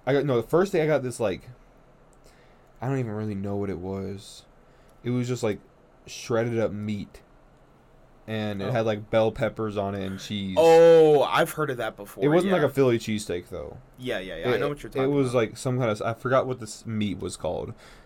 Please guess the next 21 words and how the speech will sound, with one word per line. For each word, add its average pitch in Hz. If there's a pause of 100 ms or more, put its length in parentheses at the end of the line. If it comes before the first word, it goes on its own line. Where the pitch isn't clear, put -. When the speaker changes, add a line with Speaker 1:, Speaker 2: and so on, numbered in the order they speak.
(120)
Speaker 1:
And 123
then 127
I, 120
we, 127
we 135
went, 139
we 131
went, 127 (560)
holy -
shit, -
we 101
went 120
<laughs> -
there 123
again 120
for 123
Speaker 2:
<laughs> -
Speaker 1:
lunch 139
the 113
next 107
day, 104